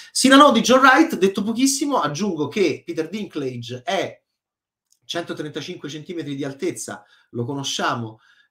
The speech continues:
eh, ma, eh, nonostante questo svetta ed è un gigante della citazione. Lei come le Alpi è, è la battuta forse più struggente del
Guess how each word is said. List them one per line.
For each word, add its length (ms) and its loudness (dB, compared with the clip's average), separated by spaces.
eh, 300 -10
ma, 840 0
eh, 1400 -10
nonostante 480 -4
questo 280 -4
svetta 580 0
ed 100 -4
è 60 -2
un 120 -6
gigante 720 -6
della 300 -8
citazione. 720 -6
Lei 480 -4
come 240 -10
le 120 -4
Alpi 520 -4
è, 120 -8
è 100 -12
la 120 -6
battuta 360 -12
forse 220 -16
più 100 -20
struggente 760 -8
del 240 -6